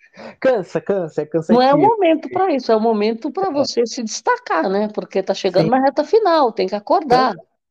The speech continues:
Speaker 1: tanto é que cada voto a Mariana Hill fala assim, "Gente, reta final, vocês têm que começar
Speaker 2: É.
Speaker 1: a falar." E o pessoal não <laughs> fala.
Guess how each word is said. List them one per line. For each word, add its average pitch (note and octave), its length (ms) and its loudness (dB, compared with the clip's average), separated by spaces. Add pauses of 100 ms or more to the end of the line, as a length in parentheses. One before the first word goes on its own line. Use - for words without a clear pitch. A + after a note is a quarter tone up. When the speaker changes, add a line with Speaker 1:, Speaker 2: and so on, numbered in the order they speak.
(140)
Speaker 1:
tanto F#3 460 0
é F3+ 320 0
que - 180 -20
cada G3 340 -2
voto D3+ 600 -2
a - 160 -4
Mariana D#3+ 420 -4
Hill E3+ 180 -2
fala F3 280 0
assim, D#3 260 -2
"Gente, D#3+ 680 -2
reta C3+ 360 -2
final, F#3+ 720 -2
vocês B2 200 -10
têm C3 160 -4
que C3+ 80 -16
começar F#3 600 6
Speaker 2:
É. C#4+ 420 -6
Speaker 1:
a - 140 -4
falar." F#3 720 -4 (540)
E C3+ 540 0
o C3 60 -2
pessoal C#3+ 300 -4
não G#3 100 -8
<laughs> - 20 -10
fala. - 720 -6